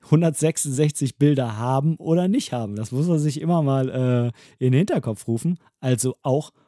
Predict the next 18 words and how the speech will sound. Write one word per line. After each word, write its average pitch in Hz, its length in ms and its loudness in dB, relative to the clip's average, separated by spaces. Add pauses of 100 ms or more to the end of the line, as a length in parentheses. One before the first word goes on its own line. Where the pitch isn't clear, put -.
(120)
Problem 143 460 0
gelöst. 165 440 -2 (880)
Was 175 260 0
will 202 120 4
ich - 180 -2
mit 165 180 -4
diesen 190 200 0
ganzen 160 440 -2
Dingen 170 300 2
dir 147 160 2
sagen? 139 360 -4
Ich - 180 -14
will 170 180 0
mit 143 220 -6
diesen 143 180 -4
ganzen 151 320 -6
Dingen 135 220 -2
sagen, 135 380 0